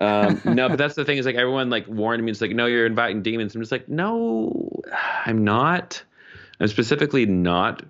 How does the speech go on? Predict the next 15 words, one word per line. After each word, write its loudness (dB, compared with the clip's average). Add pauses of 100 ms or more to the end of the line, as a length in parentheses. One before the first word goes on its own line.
(100)
inviting -2
demons. -4 (160)
In -4
fact, 0
I'm 0
in-, 0
inviting 0
the -4
spirit -2
of -2
my -2
father 0
and -2
my -2
grandmother, -2